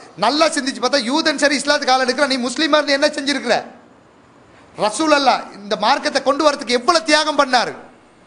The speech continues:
அந்த நபி பட்ட தியாகத்தை விட நீங்க என்ன செஞ்சுக்கிட்டு இருக்கீங்க?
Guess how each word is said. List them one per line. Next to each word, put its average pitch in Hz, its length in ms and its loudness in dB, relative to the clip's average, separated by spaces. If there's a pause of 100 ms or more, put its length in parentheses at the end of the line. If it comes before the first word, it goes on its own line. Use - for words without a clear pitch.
(320)
அந்த 226 200 0
நபி 240 280 2
பட்ட 285 260 2
தியாகத்தை 277 500 2
விட 247 220 2
நீங்க 302 360 0
என்ன 311 120 2
செஞ்சுக்கிட்டு 269 340 -4
இருக்கீங்க? 196 340 -4